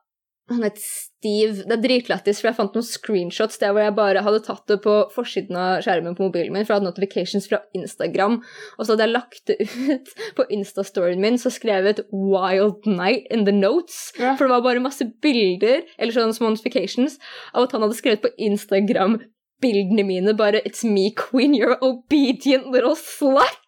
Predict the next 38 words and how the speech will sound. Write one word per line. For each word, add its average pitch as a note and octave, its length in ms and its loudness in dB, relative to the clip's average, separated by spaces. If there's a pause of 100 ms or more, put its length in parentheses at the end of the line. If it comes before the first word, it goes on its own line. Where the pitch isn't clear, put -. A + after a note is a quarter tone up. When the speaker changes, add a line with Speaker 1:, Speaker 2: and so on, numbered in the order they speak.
(140)
Speaker 2:
Oh A#3 140 -8
my F3+ 100 -8 (300)
god. E3+ 840 -2 (1040)
Speaker 1:
Men D#4 240 2
i D4 120 0 (100)
hvert - 360 -4
fall, D4 360 2
det B3 100 0
endte A3+ 260 0
jo G#3+ 60 2
mellom G3+ 200 0
han G3 140 -2
og F#3+ 60 -2
meg, G#3+ 280 2
for G#3+ 240 0
at G#3+ 100 -16 (360)
han, A3 320 0
de, B3 200 2
eh, F#3+ 800 -4
ehm, A3+ 720 2 (720)
min A3+ 260 2
erfaring G#3 340 0
er A3 60 2
at G3+ 120 -6
subber F#3+ 280 -2
kan G3 180 -4
bli F3+ 140 -4
ekstremt F#3+ 320 -8
needy. F#3 280 -4 (400)
Speaker 2:
Mm. C4+ 280 -10 (120)
Speaker 1:
Noen G#3 200 2
liker F#3 240 -2
det, C4 160 2
jeg G3+ 200 0
gjør F#3+ 120 0
det A#3 80 -4
ikke. - 200 -8 (1800)
Ehm, G#3 460 2